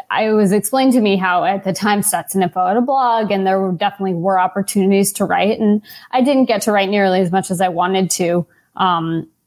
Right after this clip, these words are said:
or would have wanted to in that job, but it didn't matter because I was doing so much and producing so much content,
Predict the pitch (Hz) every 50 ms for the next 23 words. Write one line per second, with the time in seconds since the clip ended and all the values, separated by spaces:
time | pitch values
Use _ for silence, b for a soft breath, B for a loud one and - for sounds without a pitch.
0 | _ - - 220 214 196 190 214 220 247 240 208 190 175 170 175 196 190 - -
1 | 196 185 180 170 175 165 170 - 185 180 196 180 190 214 226 226 190 220 208 196
2 | 180 175 180 175 175 160 160 170 170 180 202 196 233 233 202 208 202 196 202 180
3 | 196 196 190 185 190 - 196 180 180 175 170 - 190 190 185 185 185 180 185 175
4 | 170 - 175 180 240 - 180 170 160 - - - - 180 170 180 - - 233 262
5 | 262 -